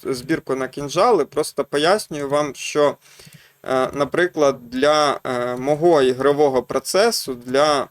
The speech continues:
м, е, мого стилю гри вона просто-напросто не підходить. Тому що я, е, збирав її, ну, не один уже раз, не в одному сезоні. Я розумію, в принципі, так, як вона працює.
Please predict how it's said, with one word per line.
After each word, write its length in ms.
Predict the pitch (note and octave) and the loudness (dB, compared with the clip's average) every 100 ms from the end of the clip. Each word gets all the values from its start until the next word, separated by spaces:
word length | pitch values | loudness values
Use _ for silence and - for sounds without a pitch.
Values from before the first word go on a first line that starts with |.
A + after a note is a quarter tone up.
| - B2 | -12 -14
м, 360 | A#2+ A#2 A#2 - _ _ _ _ _ _ _ _ - | -12 -14 -16 -20 _ _ _ _ _ _ _ _ -10
е, 120 | C3+ C3 | -4 -4
мого 420 | C#3 D#3 F3 D#3+ | 0 2 4 2
стилю 480 | - D#3+ D#3+ C#3 B2+ | 0 0 0 0 -2
гри 260 | C#3+ A3 | 2 4
вона 300 | D3+ C3+ D#3 | 4 2 0
просто-напросто 960 | - D#3 E3 - C#3 D3 - C3 - C3+ | 2 0 0 -4 0 0 -2 -8 -8 -6
не 180 | C#3 D#3 | -6 -6
підходить. 720 | D#3 - - D3+ C3 A#2+ - - - - _ | -8 -8 -4 0 0 -4 -10 -16 -20 -20 _
Тому 260 | C3 C#3 E3 | -4 -2 -2
що 220 | - D3+ | -2 -2
я, 440 | C#3 D#3+ D3+ - - | 0 2 2 0 -6
е, 200 | B2 B2 | -8 -8
збирав 500 | A#2 B2+ C#3+ D#3 C#3+ | -8 -2 2 2 2
її, 400 | B2+ B2+ C3 B2+ - - - | -2 -6 -6 -6 -8 -14 -8
ну, 260 | E3+ B2 - - - | -6 -6 -10 -18 -6
не 240 | C#3+ D#3+ | 0 2
один 380 | E3 D3 D3 A#2+ | 2 2 0 -2
уже 280 | B2+ B2 C3+ | -8 -4 0
раз, 340 | D#3 A3 G#3 C#3 | 2 2 0 -4
не 120 | C#3 | -4
в 100 | D3 | -4
одному 380 | C#3+ D#3+ C#3 B2+ | -4 -4 -4 -6
сезоні. 640 | - B2+ D3+ A3 A3 D3+ | -6 -4 2 2 2 0
Я 160 | C#3 C#3+ | 2 4
розумію, 600 | D3 C#3 D#3 D#3+ C3+ A#2+ | 2 0 -4 -2 -4 -6
в 80 | - | -4
принципі, 580 | D#3 D#3 - C3 - | -2 -2 -4 -8 -8
так, 360 | B2 D3 D3+ - | -2 0 0 0
як 200 | C#3+ D3 | -2 -2
вона 240 | C3+ C3 | -4 -4
працює. 720 | C3+ - B2+ - A3 A#3 E3+ | -4 -8 -6 -2 0 2 0